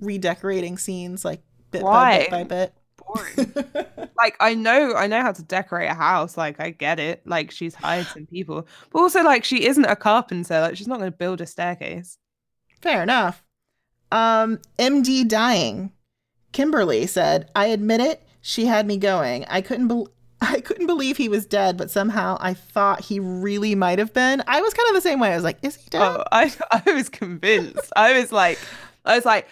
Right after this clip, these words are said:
Speaker 2: "It's fucking Villette. It's Villette all over again." I was so cross. I was like, "You've got me. You got me twice."
Speaker 1: Yeah.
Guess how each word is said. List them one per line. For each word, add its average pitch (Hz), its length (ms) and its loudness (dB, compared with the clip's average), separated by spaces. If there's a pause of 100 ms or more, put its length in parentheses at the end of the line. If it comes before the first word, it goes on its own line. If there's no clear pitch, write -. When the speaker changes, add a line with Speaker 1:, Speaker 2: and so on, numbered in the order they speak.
(140)
Speaker 2:
"It's - 340 -6
fucking 370 440 0
Villette. 392 500 4 (560)
It's 339 220 -6
Villette 392 580 4 (160)
all 330 260 -4
over 359 400 0
again." 349 540 0
I 220 100 -8
was 226 140 -10
so 294 360 -6
cross. 262 460 -6 (120)
I 214 100 -4
was 226 160 -4
like, 208 300 -6
"You've 220 260 -10
got 277 240 2
me. 254 380 -2 (640)
You 180 140 -16 (120)
got 226 260 2
me 214 380 -4 (380)
twice." - 680 -6 (220)
Speaker 1:
Yeah. 247 560 2